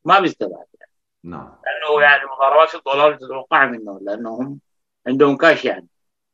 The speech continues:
Speaker 1: هذه الشركات بيكون عندها كاش، والكاش ده المفروض يتحول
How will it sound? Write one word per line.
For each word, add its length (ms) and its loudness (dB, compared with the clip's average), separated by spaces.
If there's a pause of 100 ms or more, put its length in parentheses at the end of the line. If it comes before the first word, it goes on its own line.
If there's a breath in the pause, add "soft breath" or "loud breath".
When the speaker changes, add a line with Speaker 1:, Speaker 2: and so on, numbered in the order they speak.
(460)
Speaker 1:
هذه 260 -6
الشركات 440 -2
بيكون 180 -2
عندها 220 -2
كاش، 280 -4
والكاش 320 -2
ده 80 -4
المفروض 240 -4
يتحول 420 0